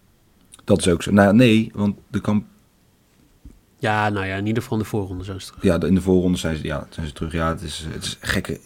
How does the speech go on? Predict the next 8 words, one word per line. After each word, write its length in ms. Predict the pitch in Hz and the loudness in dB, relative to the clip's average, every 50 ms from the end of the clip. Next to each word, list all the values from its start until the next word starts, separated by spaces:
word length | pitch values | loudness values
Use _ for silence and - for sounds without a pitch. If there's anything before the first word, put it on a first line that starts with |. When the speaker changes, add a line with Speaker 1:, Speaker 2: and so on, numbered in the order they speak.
| 92 | -4
Speaker 1:
Denemarken, 520 | 95 95 92 98 98 98 95 90 87 90 87 | -2 0 2 2 2 2 2 0 -2 -4 -6
grage 360 | - 101 95 92 90 90 90 | -4 -2 -2 -2 -2 -4 -2
competitie 480 | - 92 87 82 90 90 - - - 85 | 0 0 0 0 -2 -6 -6 -6 -6 -6
nu. 160 | 82 82 - - - - _ _ _ _ _ | -6 -8 -8 -12 -20 -20 _ _ _ _ _
Kopenhagen 600 | - 92 95 90 92 90 85 87 92 92 90 - | 0 2 2 2 2 0 0 0 0 -2 -2 -4
staat 200 | - 92 87 - _ | -6 -8 -8 -8 _
tiende. 440 | - 107 101 101 98 92 95 92 92 - _ _ _ _ _ _ _ _ _ _ | 2 4 4 4 4 2 0 -4 -8 -12 _ _ _ _ _ _ _ _ _ _
Eh, 400 | _ - 85 82 82 85 85 85 | _ -8 -6 -6 -6 -6 -6 -8